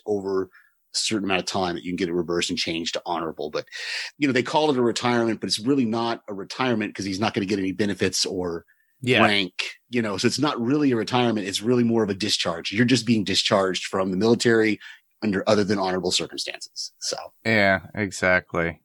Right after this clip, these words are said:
Speaker 2: It works right into my number four, which was the trial itself.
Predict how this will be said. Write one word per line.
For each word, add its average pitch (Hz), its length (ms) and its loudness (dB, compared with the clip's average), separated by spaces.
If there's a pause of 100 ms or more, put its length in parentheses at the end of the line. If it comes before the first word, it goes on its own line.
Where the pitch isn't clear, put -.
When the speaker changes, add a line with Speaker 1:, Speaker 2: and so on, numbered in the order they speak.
Speaker 2:
It 113 220 0
works 135 300 0
right 123 120 4
into 113 200 0
my 104 80 4
number 90 240 2
four, 95 280 2
which 90 220 -2
was 90 240 2
the 90 80 -4
trial 82 320 2
itself. 78 500 -2